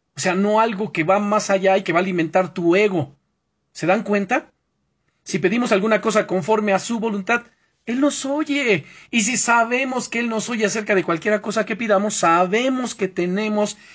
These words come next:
las peticiones que le hayamos hecho. Entonces, si armonizamos, hermanos, nuestras oraciones de acuerdo con su voluntad, Él nos oirá.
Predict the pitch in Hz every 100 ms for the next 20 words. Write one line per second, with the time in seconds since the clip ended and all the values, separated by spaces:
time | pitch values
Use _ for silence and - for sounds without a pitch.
0 | - 170 156 - 151 156 165 175 175 -
1 | 151 156 160 156 147 139 143 147 165 151
2 | 147 160 165 165 170 170 - 190 202 202
3 | 147 151 170 175 185 147 - - - -
4 | 175 214 277 285 220 - 180 175 220 226
5 | 180 151 208 202 175 160 156 160 160 156
6 | 196 - _ _ _ 214 233 240 220 214
7 | 220 254 165